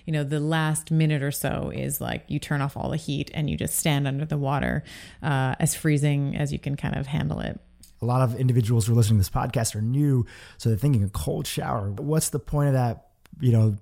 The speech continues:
Speaker 2: because they're thinking the point is to make them miserable, but there's
Speaker 1: <laughs>
Speaker 2: actually some science behind it. Can you
Speaker 1: Yeah.
Speaker 2: help break it down just a little bit more?
Speaker 1: Sure. Yeah. So when you are exposing yourself to cold, it's a really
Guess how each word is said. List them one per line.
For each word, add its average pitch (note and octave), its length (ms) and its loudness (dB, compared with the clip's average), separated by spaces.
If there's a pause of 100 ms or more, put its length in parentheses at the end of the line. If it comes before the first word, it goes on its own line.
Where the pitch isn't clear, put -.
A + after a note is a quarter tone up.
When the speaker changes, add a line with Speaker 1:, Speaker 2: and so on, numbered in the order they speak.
(120)
Speaker 2:
because A2 220 4
they're A2+ 100 6
thinking A2+ 360 4 (140)
the G#2+ 80 -2
point B2 240 4
is A#2 80 6
to A2 80 0
make A#2 140 2
them A#2 160 2
miserable, C#3+ 480 2 (120)
but A3+ 100 6
there's B2 220 4
Speaker 1:
<laughs> - 40 -2
Speaker 2:
actually D3 380 -2
some - 180 0
science E3+ 420 0
behind A2 380 0
it. D2 120 -12
Can F4+ 120 -2
you - 80 4
Speaker 1:
Yeah. D#3 60 8
Speaker 2:
help E3+ 180 2
break E3+ 180 -2
it D#3+ 60 -8
down D#3 260 -2
just D3 160 -6
a - 20 -2
little D3+ 160 0
bit C#3+ 120 -2
more? D3 400 -2
Speaker 1:
Sure. G3+ 420 2
Yeah. E3+ 360 2
So E3+ 400 2
when F#3 500 4
you G3 320 4
are D#3 360 2
exposing D#3 460 0
yourself D3 300 -2
to C#3+ 420 0
cold, C#3+ 340 0
it's D3+ 140 -2
a D#3+ 60 0
really D#3 480 2